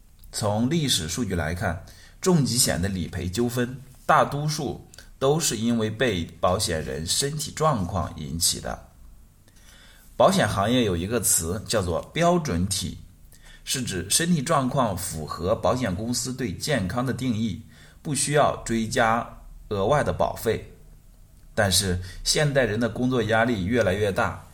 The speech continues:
即使年纪轻轻，身体也可能会有很多小毛病，很多人都不是标准体了。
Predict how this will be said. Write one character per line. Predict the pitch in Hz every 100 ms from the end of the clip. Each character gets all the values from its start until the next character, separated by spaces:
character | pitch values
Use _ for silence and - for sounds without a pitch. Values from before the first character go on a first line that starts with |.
| -
即 | - 113
使 | 147 - 82
年 | 85 87 -
纪 | 113
轻 | - 113 117
轻， | 120 123 123 - -
身 | - 143 147
体 | 123 95
也 | 92 117
可 | -
能 | 82 82
会 | 98 120 107
有 | 92
很 | 87 87 50
多 | 101 113 123
小 | - 71
毛 | 73 62
病， | 87 127 - - - - - -
很 | 107
多 | 110 127
人 | 120 110
都 | 120 151
不 | 151 104
是 | 110
标 | 95 107
准 | 101 92
体 | 90 64
了。 | 69 65